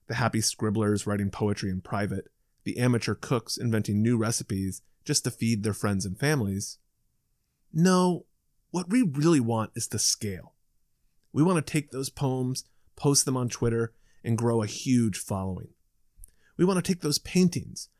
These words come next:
post them on Instagram, and become financially successful independent artists who make a living selling art on Etsy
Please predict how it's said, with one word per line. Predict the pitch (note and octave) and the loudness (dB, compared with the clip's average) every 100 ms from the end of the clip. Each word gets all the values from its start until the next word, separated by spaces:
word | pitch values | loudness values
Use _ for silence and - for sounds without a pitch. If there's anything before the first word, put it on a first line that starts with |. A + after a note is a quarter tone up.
| _ - | _ 0
post | D#3 C#3+ | 2 4
them | C#3 | 0
on | A#2+ | -2
Instagram, | - D3+ - A#2+ G2 F#2 - _ _ _ - | -2 -2 -2 -4 -4 -4 -8 _ _ _ -8
and | C3+ | -2
become | B2 B2+ A#2+ | 0 0 0
financially | - A#2+ B2 C3+ - B2 | 0 2 2 0 0 -2
successful | - - B2 A#2 - G2+ - | -2 -2 -2 -2 -2 -4 -2
independent | A#2+ - B2 G#2+ | -2 0 -2 -2
artists | - A2 G#2+ G2 - _ - | -2 -2 -2 -4 -8 _ -2
who | B2+ | 2
make | A#2+ A#2+ | 2 0
a | A2 | 0
living | A#2+ C#3+ A2 G2 | 2 4 2 0
selling | - A2+ G#2+ G#2 | -2 -2 -2 -2
art | G#2+ | -2
on | G2+ F#2+ | -2 -2
Etsy | A#2+ A#2+ G#2 | -2 -2 -2